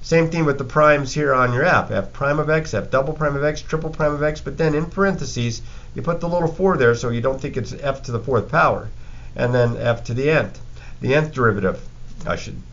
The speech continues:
shouldn't say f to the nth. The nth derivative of f, uh, with respect to x. Leibniz, Leibniz notation is kind of weird.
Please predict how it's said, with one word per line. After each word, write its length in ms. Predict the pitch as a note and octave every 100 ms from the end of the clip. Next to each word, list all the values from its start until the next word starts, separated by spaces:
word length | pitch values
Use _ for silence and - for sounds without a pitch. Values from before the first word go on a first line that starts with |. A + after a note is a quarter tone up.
| - -
shouldn't 260 | A#2 G2
say 160 | G2+ G2+
f 160 | G2
to 100 | -
the 120 | F#2+ G2
nth. 160 | - - - - -
The 140 | A#2+
nth 180 | D3+ D#3+
derivative 420 | C3+ A#2 G#2 G2+
of 140 | F#2+ G#2
f, 220 | G#2 - G2 F2+ -
uh, 400 | G2 F2+ F2 F2+ F#2
with 120 | F#2
respect 360 | F#2 - G2+ F#2
to 100 | F#2
x. 300 | E2 - - - - - - -
Leibniz, 540 | D3 C4 A#3+ D3 G#2 -
Leibniz 600 | - C#3+ B3 A#3 - A#2
notation 440 | G2 A#2 G#2 G#2+
is 120 | F#2
kind 200 | - G#2+
of 80 | F#2
weird. 320 | G2 A#2+ C#3+